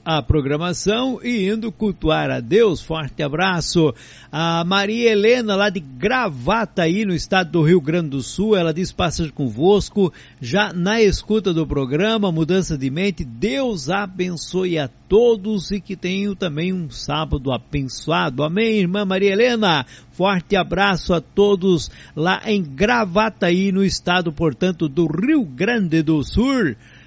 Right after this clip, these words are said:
É isso daí. É, está lá junto a irmã, o irmão Edmundo disse, o diácono Edmundo, a irmã Fátima, disse que estava o André e o Davidson e a Ana, né? Estavam todos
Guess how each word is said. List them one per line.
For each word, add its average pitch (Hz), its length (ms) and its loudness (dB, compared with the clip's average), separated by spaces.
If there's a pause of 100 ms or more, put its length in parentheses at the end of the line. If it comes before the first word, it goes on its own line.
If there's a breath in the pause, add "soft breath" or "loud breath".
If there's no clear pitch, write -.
(120)
É 202 340 0
isso 214 280 -6
daí. 220 400 -4 (560 soft breath)
É, 175 600 2 (260)
está 196 440 -2
lá 190 200 2
junto 160 460 -2
a 151 60 4
irmã, 156 520 -2
o 151 60 0
irmão 156 260 0
Edmundo 147 480 -2
disse, 160 360 -2
o 143 60 -2
diácono 151 400 -6
Edmundo, 143 380 -6
a 143 40 -2
irmã 135 180 -4
Fátima, 151 280 -6
disse 160 180 -8
que - 60 -14
estava 135 260 -6
o 156 80 -4
André 156 480 -4
e 202 100 -2
o 208 80 -6
Davidson 139 1120 -4
e 160 180 -4
a 147 140 -4
Ana, 139 600 -4
né? 147 180 -6
Estavam 135 480 -6
todos 131 460 -8